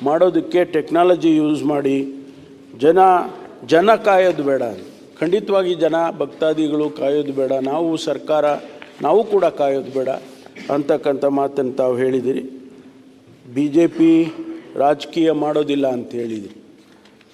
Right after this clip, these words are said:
ನಾನು ಅದನ್ನು ಸ್ವಾಗತ ಮಾಡ್ತೇನೆ. ಆದರೆ ನೀವು ಅದನ್ನು ಉಳಿಸ್ಕೊಳ್ಬೇಕು. ನನ್ನ ವಿನಂತಿ ಅಷ್ಟೇ.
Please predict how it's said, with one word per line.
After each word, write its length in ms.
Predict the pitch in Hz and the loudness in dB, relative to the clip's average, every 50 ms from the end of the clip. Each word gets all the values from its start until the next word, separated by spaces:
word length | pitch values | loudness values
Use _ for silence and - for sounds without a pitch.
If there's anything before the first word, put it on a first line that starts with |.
| - - - - | -20 -20 -10 -4
ನಾನು 240 | 147 151 165 175 | -2 0 0 2
ಅದನ್ನು 240 | 170 170 175 185 180 | 2 2 2 2 0
ಸ್ವಾಗತ 420 | - - 175 165 156 165 165 165 170 | 0 2 2 4 4 4 2 2 0
ಮಾಡ್ತೇನೆ. 540 | 147 139 135 120 110 - - - - - - - - - - - - - - - - - - - - - | 0 0 -2 -4 -6 -8 -12 -14 -16 -18 -20 -20 -20 -20 -20 -20 -20 -20 -20 -20 -20 -20 -20 -20 -6 -2
ಆದರೆ 300 | - 175 185 190 190 190 | 0 2 2 4 2 2
ನೀವು 640 | 180 185 208 240 247 240 240 233 226 214 202 202 - - - - - - - - - - - - - - - - | 2 2 2 2 2 2 2 2 4 2 2 0 -4 -8 -12 -14 -16 -18 -20 -20 -20 -20 -20 -20 -20 -20 -8 -6
ಅದನ್ನು 320 | 143 156 175 185 190 180 | -2 -2 0 0 0 2
ಉಳಿಸ್ಕೊಳ್ಬೇಕು. 840 | 175 190 202 196 190 - - 202 214 190 147 139 107 - - - - - - - - - - - - - _ _ _ _ _ _ _ _ _ - - - _ _ - - - - - _ _ _ - | 2 2 2 2 0 0 2 2 4 4 4 2 -2 -6 -10 -14 -16 -18 -20 -20 -20 -20 -20 -20 -20 -20 _ _ _ _ _ _ _ _ _ -20 -20 -20 _ _ -20 -20 -20 -20 -20 _ _ _ -4
ನನ್ನ 180 | 143 160 170 170 | -2 0 2 4
ವಿನಂತಿ 480 | 180 202 240 262 254 220 - - 202 | 4 4 4 2 0 -2 -2 0 0
ಅಷ್ಟೇ. 400 | 175 139 - - - - - - | 2 0 0 -4 -8 -12 -14 -16